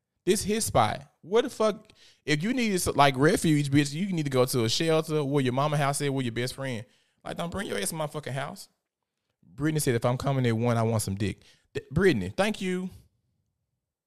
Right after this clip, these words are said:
Yeah, you do have the right to change your mind, Robin, but you also have the right to get the fuck up out my house.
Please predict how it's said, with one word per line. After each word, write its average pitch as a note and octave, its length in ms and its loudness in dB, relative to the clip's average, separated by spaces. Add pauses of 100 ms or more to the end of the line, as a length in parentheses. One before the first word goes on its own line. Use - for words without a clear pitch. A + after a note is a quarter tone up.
(1500)
Yeah, G#3 120 6
you G#3+ 160 4
do G#3+ 180 2
have G#3+ 180 4
the F3+ 80 2
right F3+ 180 4
to E3 80 -2
change D#3+ 280 0
your D#3 80 2
mind, C#3+ 260 2
Robin, C#3 300 2
but C3 220 -4
you - 80 0
also F3 220 2
have D#3 60 2
the C#3+ 60 -2
right C#3+ 180 2
to C3+ 80 -6
get D3 140 -4
the A#2 80 -6
fuck - 220 -4
up D3+ 100 -4
out C#3+ 100 -2
my B2+ 140 -4
house. C#3+ 480 -6